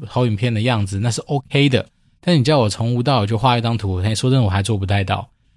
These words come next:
所以我本来就是站在很多巨人肩膀上去仰赖很多的一些资源跟一些工具来去发挥，让我们能够至少搬出一些像样的东西。那有时候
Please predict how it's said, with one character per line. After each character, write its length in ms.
所 160
以 20
我 80
本 160
来 80
就 100
是 120
站 120
在 120
很 100
多 140
巨 160
人 120
肩 140
膀 100
上 200
去 120
仰 160
赖 140
很 160
多 220
的 200
一 60
些 220
资 320
源 260
跟 180
一 60
些 140
工 240
具 180
来 100
去 160
发 240
挥， 300
让 160
我 60
们 260
能 220
够 320
至 140
少 180
搬 260
出 180
一 60
些 160
像 220
样 120
的 80
东 80
西。 240
那 220
有 80
时 80
候 180